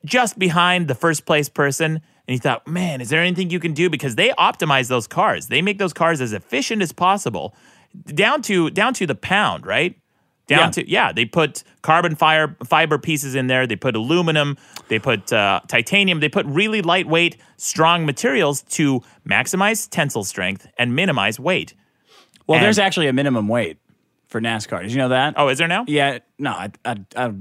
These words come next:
Speaker 2: I don't know about now. I, I think that's the way it's always been. Like, you, you have to maintain your car's weight up to cer-, otherwise you're just driving around on the,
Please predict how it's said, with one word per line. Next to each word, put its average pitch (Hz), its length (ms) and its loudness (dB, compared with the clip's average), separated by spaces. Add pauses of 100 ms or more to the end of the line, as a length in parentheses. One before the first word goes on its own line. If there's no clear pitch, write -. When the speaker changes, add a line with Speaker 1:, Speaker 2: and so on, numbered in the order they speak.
(340)
Speaker 2:
I 139 40 2
don't 139 60 2
know 120 100 0
about 104 80 -4
now. 113 320 0
I, 117 80 -2 (160)
I 139 80 0
think 151 140 -2
that's 127 160 -2
the 127 40 -4
way 117 80 0
it's 107 140 -4
always 120 220 0
been. 101 140 -6
Like, 107 220 -6
you, 135 340 0 (140)
you 143 120 0
have 156 420 0
to 147 160 0
maintain 127 760 0
your 120 140 -2
car's 123 420 0
weight 123 240 0
up 113 120 -2
to 123 60 -10
cer-, 147 160 -4
otherwise 180 460 2
you're 151 80 0
just 139 160 -2
driving 131 320 2
around 123 220 2
on 113 80 0
the, 101 160 -4